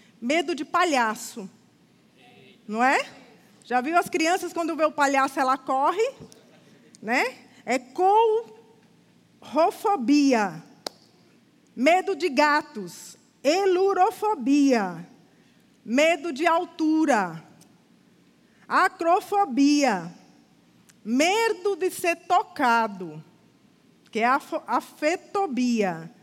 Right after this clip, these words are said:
afefobia. Medo de não ter fobia. Vê que interessante. <laughs> Medo de não ter fobia, que é afobias. Irmãos, esse eu achei interessante. Eu não acredito que existe isso. E existe.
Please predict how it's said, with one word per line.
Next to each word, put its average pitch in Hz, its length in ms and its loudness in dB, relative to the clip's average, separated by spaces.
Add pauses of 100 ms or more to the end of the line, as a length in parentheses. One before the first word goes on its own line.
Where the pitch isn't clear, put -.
afefobia. 269 1400 -2 (1300)
Medo 381 520 0
de 359 140 0
não 480 220 0
ter 508 200 0
fobia. 294 680 0 (500)
Vê 339 160 -2
que 587 80 -10
interessante. 523 720 -2
<laughs> 277 180 -4
Medo 453 440 2
de 453 100 2
não 523 200 2
ter 539 140 2
fobia, 320 640 2 (1500)
que 339 160 2
é 294 280 2
afobias. 285 1040 -2 (580)
Irmãos, 370 460 -2
esse 339 260 0
eu 370 60 6
achei 381 280 -4
interessante. 320 600 -2
Eu 311 80 -2
não 302 80 2
acredito 311 460 -4
que 370 80 -2
existe 262 500 -4
isso. 262 320 -4
E 233 80 -2
existe. 247 720 -4